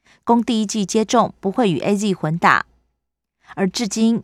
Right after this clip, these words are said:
国内累计通报五起B N T疑似严重不良事件。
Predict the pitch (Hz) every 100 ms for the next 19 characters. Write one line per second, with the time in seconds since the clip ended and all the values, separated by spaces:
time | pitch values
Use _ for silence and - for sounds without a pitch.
0 | - 190 202 233 185 151 - 214 220 226
1 | 226 - 175 220 - - 135 - - 247
2 | 254 254 240 240 - 170 190 - 254 170
3 | 160 170 190 170 185 147 147 - 175 -
4 | 185 156 101